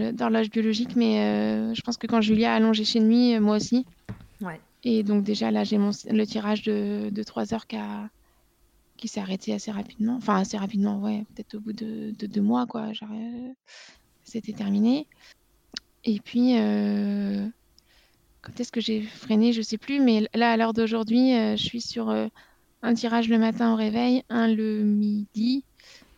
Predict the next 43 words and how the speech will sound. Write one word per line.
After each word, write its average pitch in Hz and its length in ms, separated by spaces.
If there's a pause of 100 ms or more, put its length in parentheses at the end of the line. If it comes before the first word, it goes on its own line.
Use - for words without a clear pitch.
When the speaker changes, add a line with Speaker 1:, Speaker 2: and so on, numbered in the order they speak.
(180)
Speaker 1:
et 226 120
puis - 180
un 214 100
le 226 100
soir. - 340 (440)
Speaker 2:
D'accord. 196 480 (180)
Ouais, 214 40
Speaker 1:
Voilà. 175 200
Speaker 2:
donc 180 80
tu - 140
tires - 160
Speaker 1:
Et - 20
Speaker 2:
trois 214 160
Speaker 1:
à 202 40
Speaker 2:
fois 208 160
Speaker 1:
ça, 220 40
Speaker 2:
dans 196 100
la 214 80
Speaker 1:
j'ajoute, - 140
Speaker 2:
journée. - 220
Speaker 1:
euh, 220 360 (880)
j'ajoute 226 480
ma 226 160
grande, 220 360
euh, 214 360
qui - 180
tète - 300
à 214 60
son 214 160
réveil 226 480
et 214 60
qui - 220 (100)
tète 226 160 (160)
le 226 80
soir 226 240
en 226 120
rentrant. 240 320 (800)
Speaker 2:
D'accord. 165 400
Speaker 1:
Donc, 208 120
je - 60
suis 214 80
encore 220 240
à, 208 320